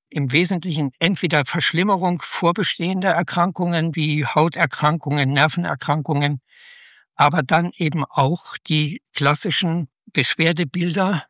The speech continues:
durch das Tragen der Masken, das heißt durch Rückatmung von C O zwei, mit Kopfschmerzen, Schwindel, Panikzuständen, Übelkeit,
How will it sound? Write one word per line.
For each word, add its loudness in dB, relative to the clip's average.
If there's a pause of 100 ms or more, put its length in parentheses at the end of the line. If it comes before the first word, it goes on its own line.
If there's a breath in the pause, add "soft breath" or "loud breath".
(260)
durch 0 (180)
das 0
Tragen 2
der -2
Masken, 0
das -2
heißt 0
durch -2
Rückatmung 0
von -2
C -2
O -4
zwei, 2 (920 loud breath)
mit -2
Kopfschmerzen, 0
Schwindel, 0
Panikzuständen, 0
Übelkeit, -2